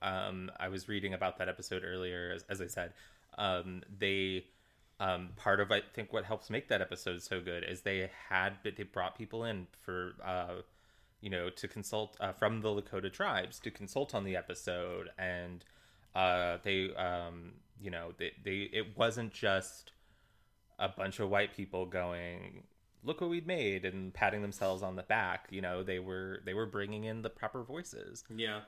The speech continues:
Speaker 1: um, that needed to be heard, and, um, w-, you know, which is bl-, glaringly obvious watching Pangs that that didn't happen here. And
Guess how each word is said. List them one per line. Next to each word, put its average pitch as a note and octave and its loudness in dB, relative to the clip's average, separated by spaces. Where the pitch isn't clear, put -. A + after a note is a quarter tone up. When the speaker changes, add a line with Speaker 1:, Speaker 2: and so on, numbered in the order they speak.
Speaker 1:
um, F2 4
that F#2 0
needed G2 0
to - -8
be G#2 -2
heard, F2 -2
and, F2+ -6
um, F2 -2
w-, A#2+ 0
you C3 0
know, G#2 8
which G#2+ 2
is A#2+ -4
bl-, B2 4
glaringly B2 6
obvious G2 -2
watching F#2+ 0
Pangs A2 0
that - -2
that G#2 2
didn't D#3+ 2
happen F2+ -4
here. - -10
And C#3 -2